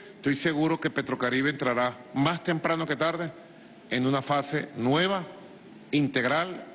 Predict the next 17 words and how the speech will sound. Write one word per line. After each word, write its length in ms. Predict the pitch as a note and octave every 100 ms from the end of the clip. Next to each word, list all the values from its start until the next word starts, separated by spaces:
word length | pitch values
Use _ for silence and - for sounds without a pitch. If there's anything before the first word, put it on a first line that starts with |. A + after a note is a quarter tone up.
| -
y 80 |
esplendorosa. 720 | F#3+ F3 E3 D#3 B2+ A2+ A2 - - -
Estoy 320 | C#3+ C#3+ E3+
seguro 420 | D#3+ D#3 D3 C3+
de 80 | B2
eso. 140 | A#2 - - - - - - - - - - - - - - -
Sienta 460 | - D#3 E3+ E3+
usted, 500 | E3 - F3 E3 C#3+ - - - - - - - - -
primera 340 | C#3+ C#3+ D3+
ministra, 580 | D3+ D3 D3+ E3 D3+ D3 - - - - - - - - - -
nuestra 320 | C3+ C#3+ C#3
amistad 480 | C3 B2 D#3 D3+ D3+ - - -
genuina, 560 | - D3+ D3 D#3+ B2+ F#2 - - - - -
nuestra 760 | - C#3+ C#3+ C3 B2+ - - - - - - - - -
amistad 420 | D3 C#3+ C3+ D#3 D3+
verdadera. 580 | D3 C3 B2+ C3+ A#2 - - - - - - - - - -
Nosotros, 640 | B2+ C3 F3+ G3 B2+ G2